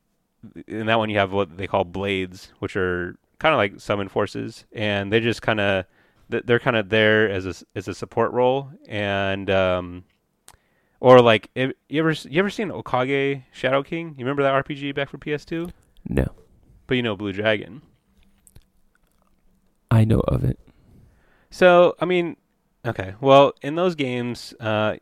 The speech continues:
Speaker 1: well, in the Shadow King game and the Blue Dragon, you just kinda had this, like, you had this summon behind you, right? And you basically
Speaker 2: Right.
Speaker 1: drew, drew your power from that. Um, kinda like,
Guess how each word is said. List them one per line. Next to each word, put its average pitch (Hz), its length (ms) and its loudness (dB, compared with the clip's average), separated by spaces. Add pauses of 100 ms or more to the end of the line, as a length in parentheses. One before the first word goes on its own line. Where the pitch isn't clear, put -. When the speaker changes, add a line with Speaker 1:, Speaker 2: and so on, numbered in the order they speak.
(180)
Speaker 1:
well, 107 300 -6 (200)
in 104 440 -10 (160)
the 110 140 -8
Shadow 110 500 0 (100)
King 110 260 -8
game 101 220 -6
and 98 80 -8
the 90 40 -10
Blue 104 120 -4
Dragon, 101 400 -6
you 104 100 -8
just 107 140 -14
kinda 113 160 -2
had 101 160 -4
this, 98 200 -10
like, 95 280 -8 (480)
you 131 100 4
had 123 80 2
this 110 200 -2 (800)
summon 120 580 2
behind 117 440 0
you, 78 220 -8
right? 104 380 0
And 104 180 -8
you 104 60 -10
basically 113 480 -2
Speaker 2:
Right. 127 160 6
Speaker 1:
drew, 113 100 0
drew 113 320 -4
your 104 100 -4
power 95 280 0
from 92 220 -12
that. 87 280 -10 (500)
Um, 107 540 4
kinda 247 180 0
like, 240 140 0